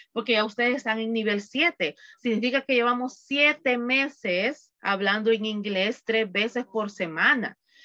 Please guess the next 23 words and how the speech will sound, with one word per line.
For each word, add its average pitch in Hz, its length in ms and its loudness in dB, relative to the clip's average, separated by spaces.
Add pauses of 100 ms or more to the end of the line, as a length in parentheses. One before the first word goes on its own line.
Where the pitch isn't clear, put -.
(180)
Entonces, 208 600 0 (300)
ya 202 240 -2
prácticamente 247 640 -4
usted 240 180 -6
tiene 254 200 -4
que 269 100 -2
sentirse 262 640 -4
comfortable. 208 840 -4 (460)
So, 226 340 0
in 220 200 -4
this 359 260 -2
case, 269 320 0
participate 233 1300 -2
in 214 240 -2
your 202 200 -2
English 226 520 -2
classes. - 640 -6 (360)
So, 247 460 2 (140)
when 247 180 4
the 214 140 0
teacher 370 540 0
asks 262 300 2
a 320 80 -10